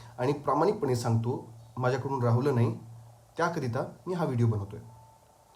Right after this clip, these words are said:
राजकीय नाटक बाजूला ठेवूया, पण आपण थेट उमेदवारांचे शब्द, त्यांची कृती आणि त्यांचा पास्ट, इतिहास या, यांच्या आधारे खरा चेहरा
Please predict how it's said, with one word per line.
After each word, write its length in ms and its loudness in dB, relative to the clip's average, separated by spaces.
राजकीय 320 6
नाटक 260 2
बाजूला 280 2
ठेवूया, 340 -2
पण 120 4
आपण 220 4
थेट 360 4
उमेदवारांचे 580 4
शब्द, 340 0
त्यांची 240 0
कृती 580 -4
आणि 100 -4
त्यांचा 240 0
पास्ट, 540 8
इतिहास 640 0
या, 560 8
यांच्या 280 6
आधारे 500 2
खरा 200 2
चेहरा 460 -2